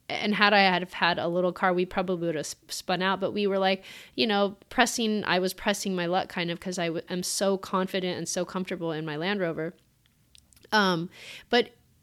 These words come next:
it was, it was, like, not happening to me. And I don't know if that makes sense to you, but for me, being able to say that, it's like,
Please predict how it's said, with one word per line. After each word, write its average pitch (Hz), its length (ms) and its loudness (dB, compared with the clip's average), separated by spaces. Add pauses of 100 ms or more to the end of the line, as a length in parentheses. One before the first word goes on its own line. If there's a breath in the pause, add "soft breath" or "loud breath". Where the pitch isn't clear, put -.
(120)
it 254 120 4
was, 254 280 4
it 254 120 0
was, 254 240 2
like, 233 280 2
not 247 360 2
happening 240 560 2
to 254 500 2
me. 156 340 0
And 202 140 -2
I 233 140 2
don't 262 220 0
know 240 120 2
if 233 120 -2
that 220 140 0
makes 208 220 0
sense 208 260 -2
to 208 80 -4
you, 190 180 2
but 185 180 0
for - 120 -4
me, 214 280 0
being 220 240 0
able 185 220 0
to 185 120 -8
say 196 260 -4
that, 180 220 -4
it's 160 180 -6
like, 165 200 -2